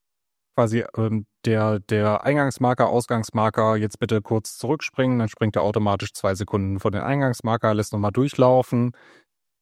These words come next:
überspringt quasi den markierten Bereich,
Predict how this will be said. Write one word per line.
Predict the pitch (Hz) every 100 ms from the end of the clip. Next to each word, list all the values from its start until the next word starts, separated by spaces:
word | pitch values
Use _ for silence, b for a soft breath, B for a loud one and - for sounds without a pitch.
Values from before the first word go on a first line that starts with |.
| _ _ _ -
überspringt | 123 123 - 131 151 160
quasi | - 117 123 117 120 117 117 117 - -
den | 117
markierten | 117 - 127 113
Bereich, | 104 98 123 196 - -